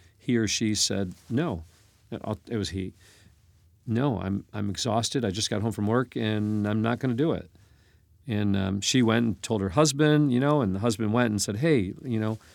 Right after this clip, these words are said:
we're, we're all in this together. We're trying to work these things out together." And they actually have a pretty good relationship.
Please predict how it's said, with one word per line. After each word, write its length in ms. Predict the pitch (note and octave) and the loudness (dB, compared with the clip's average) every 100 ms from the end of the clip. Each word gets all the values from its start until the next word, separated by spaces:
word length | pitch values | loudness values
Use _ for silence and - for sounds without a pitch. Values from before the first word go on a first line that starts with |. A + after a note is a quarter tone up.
| _ _ - | _ _ -4
we're, 220 | A#2+ C#3 | 0 0
we're 180 | - A#2+ | 0 0
all 140 | C3 C#3+ | 2 4
in 80 | C#3+ | 4
this 120 | C#3+ | 2
together. 460 | - C3 E3 F#2+ F2+ | 0 0 2 0 -2
We're 80 | G#2 | -6
trying 260 | A#2+ G#2+ | -4 -2
to 80 | A2 | -2
work 220 | G#2 A2+ | -2 -2
these 160 | - G2+ | -2 -2
things 220 | A#2+ G2+ | -2 -2
out 140 | A2 G#2 | -4 -6
together." 360 | G#2+ A2 C3+ | -4 -2 0
And 80 | A#2+ | 0
they 100 | D#3 | 0
actually 280 | G#3 G3+ B3 | 0 0 0
have 140 | A3 | 0
a 40 | E3+ | -2
pretty 220 | - D#3+ | 0 0
good 140 | E3 | 0
relationship. 600 | B2+ C3 F#3+ - - E2+ | 0 0 0 -4 -6 -10